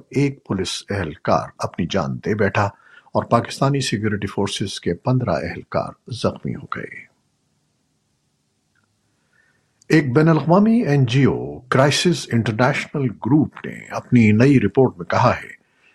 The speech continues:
کہ افغانستان کے قریبی ملکوں کے بہت سے سفارتکاروں نے طالبان حکومت کے خواتین اور لڑکیوں کے ساتھ اس کے سلوک پر احتجاج کے باوجود کابل کے ساتھ سلامتی اور تجارت جیسے شعبوں میں معاملات طے کرنے کی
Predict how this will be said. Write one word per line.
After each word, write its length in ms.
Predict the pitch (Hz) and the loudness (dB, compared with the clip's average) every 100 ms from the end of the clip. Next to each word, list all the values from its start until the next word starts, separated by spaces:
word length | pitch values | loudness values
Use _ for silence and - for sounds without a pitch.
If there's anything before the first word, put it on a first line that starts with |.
| _ - | _ -2
کہ 100 | - | 0
افغانستان 640 | 123 110 135 147 - 180 175 | 0 2 2 0 -2 -2 -2
کے 240 | - 147 | -2 -4
قریبی 380 | 135 127 123 127 | -2 -2 0 0
ملکوں 360 | 120 127 127 143 | 0 -2 -4 -6
کے 100 | 98 | -4
بہت 300 | 107 143 - | -2 -2 -4
سے 180 | - | -6
سفارتکاروں 720 | 104 107 101 92 - 110 139 | -8 -8 -8 -8 -4 -2 -2
نے 200 | 127 - - _ _ _ _ _ | -2 -6 -14 _ _ _ _ _
طالبان 440 | - 120 117 143 160 | 0 0 0 -2 -4
حکومت 540 | 135 - 135 147 143 | -6 -6 -4 -6 -8
کے 240 | - 87 69 | -8 -6 -6
خواتین 720 | - - 101 92 - 127 139 | -6 -4 -2 -2 0 2 2
اور 120 | 104 | 0
لڑکیوں 440 | 82 82 107 - 117 | -2 -4 -2 0 0
کے 100 | 95 | -2
ساتھ 400 | - 101 127 _ - | 0 0 -2 _ -14
اس 160 | - | -10
کے 100 | - | -8
سلوک 500 | - - 117 139 131 | -10 -6 -2 0 0
پر 100 | 101 | -4
احتجاج 520 | 78 71 85 110 95 - | -4 -4 0 4 2 0
کے 100 | - | -4
باوجود 540 | 69 - - 113 110 - _ _ _ - | -4 -4 -2 0 -2 -6 _ _ _ 0
کابل 320 | 110 123 151 | 2 4 0
کے 100 | 113 | -2
ساتھ 320 | - 95 - - _ _ _ | -2 -2 -4 -14 _ _ _
سلامتی 800 | - 120 110 120 123 127 127 117 | -4 0 2 2 -2 -4 -6 -6
اور 340 | 123 - 92 95 - | -8 -4 -2 -2 -2
تجارت 420 | 113 127 123 - | 2 4 2 0
جیسے 260 | - - 85 | -4 -4 -6
شعبوں 340 | - 90 117 | -4 -4 -2
میں 220 | 87 67 65 - | -4 -4 -8 -4
معاملات 640 | 104 107 98 101 76 - | 2 2 2 2 0 -2
طے 140 | 92 | -4
کرنے 360 | 78 87 82 71 | -4 -4 -6 -8
کی 220 | - - | -8 -12